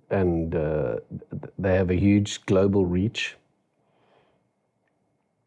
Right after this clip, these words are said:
And all of the, um, all of the control mechanisms, all of the, the, the social media issues, you know, the sort of, uh, so-called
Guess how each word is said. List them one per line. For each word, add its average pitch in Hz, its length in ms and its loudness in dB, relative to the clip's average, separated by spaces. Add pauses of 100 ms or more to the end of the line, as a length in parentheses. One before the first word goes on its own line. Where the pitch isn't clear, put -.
(560)
And 101 180 4
all 107 300 4
of 95 160 0
the, 92 460 2
um, 82 640 -2 (840)
all 147 120 4
of 131 100 4
the 123 60 2
control 113 520 2
mechanisms, 95 800 -2
all 98 180 2
of 92 140 -4
the, 90 520 0 (1000)
the, 71 720 -2 (540)
the 98 140 -4
social 113 420 2
media 107 440 4
issues, 107 1000 2
you 98 80 2
know, 95 220 0
the 95 120 -4
sort 92 200 -8
of, 87 220 -6
uh, 87 180 -2
so-called 92 560 -4